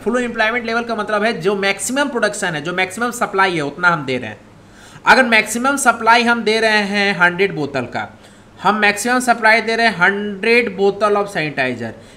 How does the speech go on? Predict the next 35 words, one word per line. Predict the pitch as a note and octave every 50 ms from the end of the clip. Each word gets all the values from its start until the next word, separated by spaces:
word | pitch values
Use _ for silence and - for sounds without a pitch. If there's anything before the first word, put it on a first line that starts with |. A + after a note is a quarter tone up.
| - -
लेकिन | E3+ G3+ G#3+ G#3+ B3 A#3+ G#3+
demand | G#3 G#3 G#3 G#3 G#3+ A#3 B3 A#3+ - -
two | C4 C4 B3+
hundred | A3+ B3 C4 A#3 A#3 G#3
bottle | G3+ A3 G#3+ G#3+ A3+ A3
of | G#3+ G#3+
sanitizer | G3+ G#3+ G#3 G3 F3+ F#3 E3+ E3+ E3+ E3+
चल | E3 - E3 D3+ D3
जा | C#3+ C#3
रहा | C#3+ D3+ E3
है, | F#3 G3+ - - - - - -
तो | F#3+
ऐसा | G3 G3 A#3+ A#3 - F#3+
थोड़ी | A#3 C4 D4 C#4
है | A#3 G#3+ G#3
कि | - G#3+
हम | G3 G#3+ G3+
टू | - A3+ G#3
हंड्रेड | G#3 G#3+ G#3+ A3 G#3+ -
bottle | G3+ G#3 G3+ G#3 G3+
of | G3+
sanitizer | G3+ G#3 G3 F#3+ F#3 F3+ F3+ F#3 F#3+
का | F#3 G3+
प्रोडक्शन | F3+ F#3 E3+ E3+ E3 - F3
कर | D#3 D#3 C#3+
देंगे। | C#3 D#3 D#3 D#3
नहीं, | D#3+ F3 F3+ E3
production | - E3 E3 E3+ E3 E3+ A3 G#3+
इतना | G3+ G3+ G#3+ G#3+
जल्दी | G3 G3 G3 G3+ A3
increase | A#3 G#3+ G3 B3 A#3+ A3 - -
थोड़ी | B3 D4
हो | C#4 A3
सकता | E3+ - C#3 - - - A2+
है। | A2 -